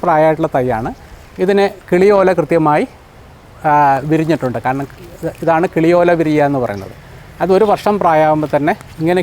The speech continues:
കിളിയോല മാറിയിട്ടുള്ള തൈകളാണെങ്കിൽ അത് ഏറ്റവും ഗുണനിലവാരമുള്ള തൈയാണെന്നുള്ളതാണ്. ഇ-, ഇവിടെ നിന്ന് നമ്മൾ കൊടുക്കുന്നത് ഇത്തരത്തിലുള്ള, ആ, നല്ല കോളർ ഗർത്ത്,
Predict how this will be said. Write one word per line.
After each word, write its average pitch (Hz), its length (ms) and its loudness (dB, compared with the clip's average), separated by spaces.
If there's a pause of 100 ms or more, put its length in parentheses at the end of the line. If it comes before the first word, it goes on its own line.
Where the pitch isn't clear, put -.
കിളിയോല 160 320 -2 (120)
മാറിയിട്ടുള്ള 147 540 -4 (580)
തൈകളാണെങ്കിൽ 135 680 0 (380)
അത് 135 160 -2
ഏറ്റവും 160 360 -2 (440)
ഗുണനിലവാരമുള്ള 139 800 -2 (100)
തൈയാണെന്നുള്ളതാണ്. 117 800 -8 (500)
ഇ-, 156 120 -10 (200)
ഇവിടെ 170 160 0
നിന്ന് 226 140 2
നമ്മൾ 208 240 2
കൊടുക്കുന്നത് 185 440 0 (380)
ഇത്തരത്തിലുള്ള, 196 520 0 (600)
ആ, - 20 0 (320)
നല്ല 180 240 2 (100)
കോളർ 170 320 2
ഗർത്ത്, 120 240 -4